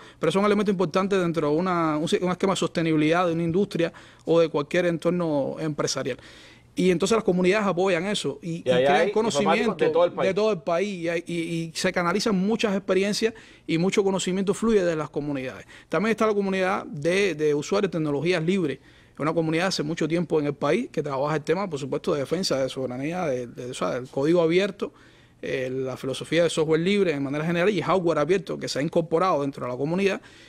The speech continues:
Speaker 1: y que se trabaja el tema de Flisol, que es un, el Festival Lat-, Iberoamericano, Latinoamericano, disculpen, de instalación de software libre y que todos los años se realizan y hay experiencias muy interesantes en cuanto a los resultados, eh, de, desde el punto de las tecnologías abiertas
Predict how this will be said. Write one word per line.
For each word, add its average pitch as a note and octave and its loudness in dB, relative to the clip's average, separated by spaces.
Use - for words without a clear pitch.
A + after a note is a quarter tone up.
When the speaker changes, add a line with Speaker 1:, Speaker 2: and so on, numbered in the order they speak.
Speaker 1:
y F#3+ 0
que F#3 2
se G#3 -2
trabaja G#3 2
el F3+ -2
tema G#3 2
de F#3 2
Flisol, E3+ 0
que - -4
es D3+ 2
un, F#3 -2
el D#3 0
Festival E3 0
Lat-, G3+ -2
Iberoamericano, D#3+ 0
Latinoamericano, D#3 2
disculpen, F#3 -2
de D3+ 2
instalación D3+ -2
de G3 0
software E3 2
libre C#3 -2
y E3+ -6
que D#3+ 0
todos G#3+ 2
los G#3 0
años G#3 -2
se G#3 0
realizan F#3 -2
y E3 0
hay F#3 4
experiencias F3+ -2
muy F3+ 0
interesantes F3+ -2
en D#3+ -4
cuanto E3+ -2
a F#3 2
los D3+ -2
resultados, D3+ -2
eh, C3+ 0
de, E3 2
desde D3+ 0
el C#3+ 0
punto F#3 0
de D#3+ 0
las C3+ -4
tecnologías D#3 -2
abiertas D3+ 0